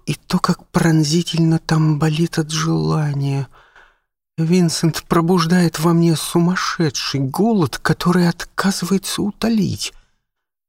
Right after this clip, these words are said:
Он еще немного мнет мои ягодицы, проводит по внутренней стороне бедра, собирая капельку влаги, и, наконец, во мне оказывается его палец.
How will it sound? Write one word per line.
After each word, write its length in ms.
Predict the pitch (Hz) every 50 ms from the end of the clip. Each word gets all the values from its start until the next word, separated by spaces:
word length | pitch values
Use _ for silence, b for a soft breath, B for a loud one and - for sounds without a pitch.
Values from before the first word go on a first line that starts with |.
| _ _ _ _ _ _ 147
Он 80 | 147 143
еще 380 | 147 151 160 - - - 170
немного 480 | 156 147 147 160 170 170 165 147 147 143
мнет 420 | 143 147 151 156 151 143 - -
мои 300 | 135 143 143 139 139 143
ягодицы, 960 | 135 143 - - 151 - - 143 131 139 147 160 185 226 220 - - - 214 b b b b b b b _
проводит 500 | - 175 190 190 202 220 190 180 185 - _ _
по 120 | _ 185 185
внутренней 640 | 180 190 190 202 196 - - 170 170 170 170 170 156
стороне 560 | - - - - 165 165 170 170 170 170 160
бедра, 480 | 165 175 160 160 - 175 185 220 226
собирая 460 | 220 - - 175 170 185 180 185 185 175
капельку 480 | - 190 185 - 180 170 - - 170
влаги, 540 | 170 170 180 175 185 185 185 180 170 185 b b b b b b b _ _ _ _ _
и, 80 | 165
наконец, 800 | 151 165 160 - - - 165 160 151 170 185 180 - - - -
во 100 | - 160
мне 380 | 143 143 147 156 160 175 180 - -
оказывается 1120 | - 147 - _ - 156 151 - - 143 147 156 160 160 156 151 - - - - - - 151
его 380 | 151 147 151 151 160 156 156 - _ _ _ _ _ _
палец. 680 | - 143 147 151 147 143 139 135 123 - - - -